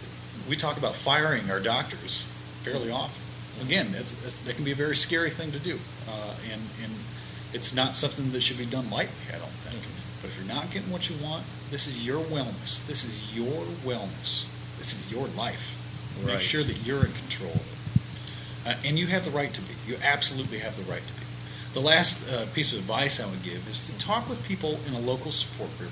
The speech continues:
Speaker 1: in a local D B S A support group, or, or, or a local consumer support group of any kind. Talk with them and find out what they're doing. Ask them for their advice. Find out, uh,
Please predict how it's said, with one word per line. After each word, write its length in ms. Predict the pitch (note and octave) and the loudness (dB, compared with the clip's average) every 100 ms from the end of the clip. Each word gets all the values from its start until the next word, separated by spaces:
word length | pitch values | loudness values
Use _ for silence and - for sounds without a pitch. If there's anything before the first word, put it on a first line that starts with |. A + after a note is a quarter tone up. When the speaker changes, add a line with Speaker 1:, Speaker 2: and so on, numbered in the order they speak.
| - | -6
Speaker 1:
in 60 | A#2 | -4
a 80 | |
local 160 | C3 A2+ | -2 -2
D 140 | A#2 | -4
B 100 | A2+ | -2
S 180 | G#2 G2 | 0 0
A 100 | D#3 | 0
support 340 | D3 - - E3 F3 | -2 -4 -6 -8 -6
group, 160 | F#3 | -4
or, 140 | F#3 F3 F3+ | -2 -2 -2
or, 60 | F#3+ E3+ | -2 0
or 60 | F#3 | 0
a 80 | F#3 | 0
local 380 | G3 F#3+ E3+ E3+ | 0 0 -2 -2
consumer 320 | D#3+ - E3+ | -2 0 0
support 340 | D3+ - D#3 - | -2 0 -2 -4
group 160 | C#3 | -6
of 100 | C3+ | -4
any 140 | C3+ C#3 - | -4 -4 -6
kind. 240 | E3+ - - - - - - - | -6 -6 -8 -10 -8 -8 -8 -8
Talk 260 | - G#3 A#3 - | -4 -2 -2 -4
with 120 | - | -2
them 220 | F#3 F3 F3+ - - - | 0 0 -4 -8 -6 -4
and 100 | E3 | -2
find 260 | G3 G#3 | 0 2
out 120 | G#3 | 2
what 140 | G3 F3 | 0 0
they're 160 | E3 | -2
doing. 160 | E3+ F3+ - - - | -2 -6 -8 -8 -4
Ask 240 | D3+ - | 2 2
them 120 | G3 | 2
for 140 | F3+ E3+ | 0 0
their 220 | C3+ C3+ | 0 0
advice. 460 | C3+ - - - - | -2 -6 -6 -4 -4
Find 320 | D#3+ D#3+ F3+ | -2 -2 0
out, 200 | E3 E3 - | -2 -2 -2
uh, 300 | D#3+ D3+ D3+ | 0 -2 -2